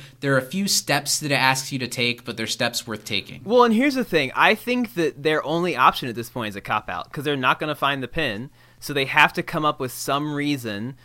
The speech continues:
Speaker 2: no matter how ridiculous it is, they, they have to get out of that room, you know? And Jeff is
Speaker 1: You're
Speaker 2: like,
Speaker 1: right.
Speaker 2: "You know what? This is the only way, this is the one window that we have right now
Speaker 1: You're right.
Speaker 2: to all agree to something."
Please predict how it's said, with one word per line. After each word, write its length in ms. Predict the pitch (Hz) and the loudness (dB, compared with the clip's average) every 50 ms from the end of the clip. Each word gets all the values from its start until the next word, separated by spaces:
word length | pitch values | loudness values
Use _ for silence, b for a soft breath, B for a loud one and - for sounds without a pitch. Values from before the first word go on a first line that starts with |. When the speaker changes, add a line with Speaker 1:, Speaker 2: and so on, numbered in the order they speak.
| b b b | b b b
Speaker 2:
no 140 | - 135 135 | -6 -4 -4
matter 300 | 135 135 139 151 160 151 | 0 0 0 2 0 2
how 180 | 143 143 135 | 2 2 2
ridiculous 540 | 127 131 127 131 139 - - 135 120 - - | 2 0 -2 -4 -4 -4 -2 -4 -4 -4 -4
it 80 | 113 113 | -6 -6
is, 140 | 113 107 | -4 -2
they, 160 | 123 127 135 131 | -2 -2 -2 -2
they 280 | 123 127 113 131 139 | -6 -8 -6 -4 -4
have 260 | 139 135 147 143 143 - | 0 4 4 4 4 2
to 40 | - | -2
get 140 | - 135 123 | -4 -2 -2
out 100 | 120 113 | -2 -2
of 60 | 110 | -2
that 180 | 110 107 - 104 | -2 -4 -4 -4
room, 300 | 110 107 80 - 87 - - - _ - | -6 -8 -8 -10 -14 -18 -20 -20 _ -12
you 140 | 110 113 | -10 -8
know? 300 | 110 107 113 123 139 160 - - | -6 -4 -4 -4 -6 -8 -8 -6
And 200 | 127 127 127 120 | -4 -4 -4 -2
Jeff 280 | 127 139 135 135 - | 0 0 0 0 0
is 120 | 147 131 123 | -6 -4 -2
Speaker 1:
You're 80 | 131 123 | 0 2
Speaker 2:
like, 160 | 120 117 98 | 2 0 -2
Speaker 1:
right. 80 | - b b b b b b | -6 b b b b b b
Speaker 2:
"You 160 | - 127 175 | -2 0 2
know 120 | 202 208 | 4 4
what? 320 | 185 175 185 233 262 - - _ _ _ _ _ - 110 110 110 123 | 4 4 4 4 2 2 -4 _ _ _ _ _ -20 -20 -20 -20 -16
This 320 | 127 120 127 160 190 - | -10 -4 -2 -2 -2 -2
is 160 | 202 202 175 147 | -4 -6 -2 0
the 120 | 165 135 | 0 0
only 380 | 123 139 151 156 160 160 156 147 | 0 0 -2 0 0 0 0 0
way, 260 | 139 143 139 143 147 | 0 2 2 2 2
this 200 | 143 147 143 165 | 0 -2 -6 -6
is 100 | 160 123 | -6 -6
the 80 | 135 | -6
one 360 | 123 117 117 127 135 139 135 135 | -6 -4 -4 -4 -4 -4 -4 -4
window 360 | 147 147 143 131 120 117 117 | -4 -4 -2 -2 -2 -2 -2
that 140 | 120 104 98 | -4 -4 -6
we 100 | 120 120 | -4 0
have 300 | 131 135 131 131 120 117 | 2 2 2 2 0 -2
right 180 | 110 107 101 | -2 -2 -2
now 320 | 95 104 104 101 101 107 117 | -4 -6 -6 -4 -6 -6 -6
Speaker 1:
You're 80 | 117 | -6
right. 240 | 113 107 101 101 - | -6 -6 -6 -6 -4
Speaker 2:
to 100 | - 139 | -4 0
all 300 | - 131 135 139 143 139 | 4 6 6 6 6 4
agree 400 | 135 131 113 120 135 151 208 208 | 0 -4 -6 -6 -6 -4 -2 -2
to 80 | 180 131 | -2 -4
something." 640 | - - 113 107 107 - 113 107 107 135 165 196 | -4 -6 -6 -6 -6 -6 -8 -8 -6 -6 -8 -10